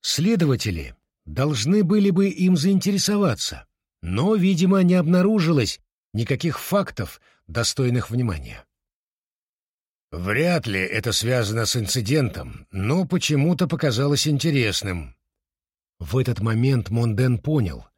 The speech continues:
почему его пригласили сесть в машину. "Срок исковой давности по этому делу уже давно истек,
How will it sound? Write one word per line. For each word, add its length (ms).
почему 360
его 220
пригласили 560
сесть 360
в 80
машину. 440
"Срок 440
исковой 460
давности 580
по 120
этому 360
делу 320
уже 260
давно 320
истек, 640